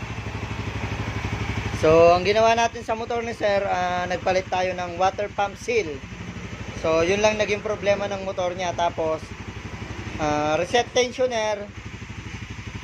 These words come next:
Tapos yan, magpapalit din tayo ng kanyang brake pad sa dul-, sa likod. So, yun, all goods na yung motor ni Sir. Ah, actually, napanood niya lang daw tayo sa vlog. Kaya nalaman niya yung ano natin. So, yung located tayo, ah,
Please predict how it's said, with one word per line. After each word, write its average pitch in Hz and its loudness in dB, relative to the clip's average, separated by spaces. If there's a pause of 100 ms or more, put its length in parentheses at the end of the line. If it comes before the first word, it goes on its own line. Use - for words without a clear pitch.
(100)
Tapos 170 2
yan, 208 6
magpapalit 180 2
din 175 0
tayo 170 4
ng 170 0
kanyang 165 0
brake 156 2
pad 156 4
sa 151 4
dul-, 143 0
sa 160 8
likod. 151 2 (800)
So, 196 12
yun, 233 12
all 214 8
goods 208 2
na 214 2
yung 214 -2
motor 214 4
ni 214 -2
Sir. 185 6 (560)
Ah, 160 4
actually, 214 4
napanood 190 6
niya 185 2
lang 185 2
daw 180 8
tayo 180 6
sa 175 4
vlog. 156 6 (560)
Kaya 151 6
nalaman 156 6
niya 156 2
yung 156 -2
ano 156 0
natin. 143 2 (800)
So, 190 12
yung 208 8
located 247 8
tayo, 240 8
ah, 190 4